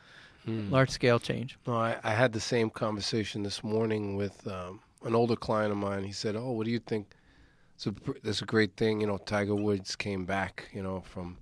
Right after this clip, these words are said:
Speaker 1: "Hey, what do you think of those surgeries he had?" You know, he had a fusion. And I said, "Well, you're asking the wrong person." <laughs> And I said,
Speaker 2: <laughs>
Speaker 1: um, I was like, you know, "I don't, I don't know his condition.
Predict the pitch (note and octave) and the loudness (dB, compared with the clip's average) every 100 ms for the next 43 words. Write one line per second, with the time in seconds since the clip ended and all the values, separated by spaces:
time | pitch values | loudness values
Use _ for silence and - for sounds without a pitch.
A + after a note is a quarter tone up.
0 | - - - _ _ - A2 - G#2 B2 | -20 -20 -20 _ _ -8 -8 -4 0 2
1 | B2+ - A#2 A2 F#2+ F#2 - A#2 D#3 B2 | 2 0 -2 0 -2 -4 -2 2 2 0
2 | G2 F2+ G2 F2 F2 E2 G#2+ G#2 G2+ G#2 | -2 -4 -6 -6 -8 -8 -10 -6 -2 2
3 | G#2+ F#2+ - C3 E3+ G3 G#2 E2+ F#2 A2 | 0 0 -6 2 4 6 4 -2 -4 -4
4 | A2+ - A2+ C3+ F#3+ F#3+ F3+ - - - | -4 -4 -4 -2 -2 -2 -4 -8 -20 -20
5 | - - - - - - - - - _ | -20 -20 -20 -20 -20 -20 -20 -20 -20 _
6 | _ - C#3 C3+ D3 B2 A#2+ A2+ - G#2 | _ 6 8 8 6 6 6 4 2 0
7 | F2+ G#2 A#2 B2 - C#3 C#3+ D3+ D#3 D#3 | 0 -2 -2 0 6 8 10 10 12 12
8 | C#3 C3 B2 A#2 A#2+ A2+ A2+ G2+ - A2+ | 12 10 8 4 2 4 2 2 0 0
9 | F#2+ - _ - A#2 C3+ C3+ - G#2+ A#2 | 0 -6 _ 2 6 6 4 2 4 6
10 | B2 A#2 A2+ A2 - F#2+ F#2 - F#2 | 6 6 6 2 -2 -2 -2 -4 -8